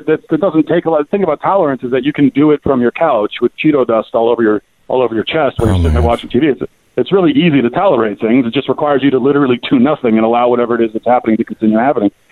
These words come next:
Speaker 1: So it's not virtuous. And we know that, that with, as, as Christians, there are so many things that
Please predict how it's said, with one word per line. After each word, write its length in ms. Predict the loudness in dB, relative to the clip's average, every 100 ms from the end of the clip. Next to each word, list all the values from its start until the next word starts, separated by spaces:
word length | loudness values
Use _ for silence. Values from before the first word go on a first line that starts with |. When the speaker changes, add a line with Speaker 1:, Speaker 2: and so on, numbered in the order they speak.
| -20 _ _
Speaker 1:
So 120 | -2
it's 120 | -2
not 220 | -2 -4 -2
virtuous. 480 | -4 0 0 0
And 80 | 0
we 80 | 2
know 200 | 2 2
that, 380 | -2 -4 -4 -2
that 160 | -2 -4 -4
with, 160 | -2 -2 -4 _ -4
as, 220 | -4 -2
as 140 | -6
Christians, 460 | -4 -4 -2 -2 0
there 100 | 0
are 80 | -2
so 180 | 0
many 260 | 0 0 -2
things 320 | 0 2 2
that 140 | -2